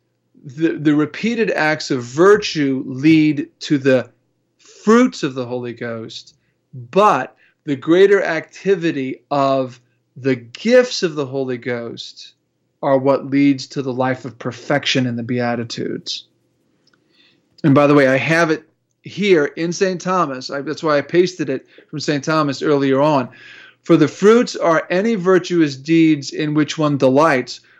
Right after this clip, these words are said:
whereas the Beatitudes are none but perfect works,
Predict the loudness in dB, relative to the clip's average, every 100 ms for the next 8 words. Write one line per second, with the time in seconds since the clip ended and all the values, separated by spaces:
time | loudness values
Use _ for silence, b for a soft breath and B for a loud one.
0 | b 2 4 4 0 -4 0 2 2 2
1 | 0 -4 -8 -6 -8 -10 -10 -8 -4 -2
2 | -2 -2 -4 -4 _ -18 -6 2 2 2
3 | -4 -4 -10 -20 -10 -2 0 -2 -8 -12
4 | -12